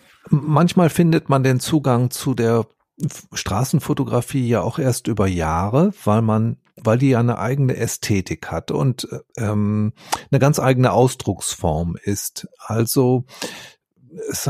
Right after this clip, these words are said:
es dauert manchmal ein bisschen, bis man die Straßenfotografie als seins erkennt und das halte ich für durchaus, äh, legitim, genau wie die Ansichten der Menschen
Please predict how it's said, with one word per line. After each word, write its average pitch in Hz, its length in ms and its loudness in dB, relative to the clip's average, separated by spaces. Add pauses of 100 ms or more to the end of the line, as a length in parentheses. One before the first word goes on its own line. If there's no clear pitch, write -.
es - 180 -2
dauert 151 340 2
manchmal 98 380 0
ein 98 80 0
bisschen, 107 340 -2
bis 113 180 -4
man 113 200 0
die 110 80 -2
Straßenfotografie 123 1080 0
als 113 480 -4
seins 123 440 0
erkennt 127 640 0
und - 540 -4
das 139 400 -6
halte 107 200 0
ich - 120 -6
für 123 160 -2
durchaus, - 1080 -4
äh, 117 160 4
legitim, 123 680 0 (120)
genau 110 260 2
wie 120 60 0
die 120 220 0
Ansichten 120 600 2
der 98 140 2
Menschen 104 380 0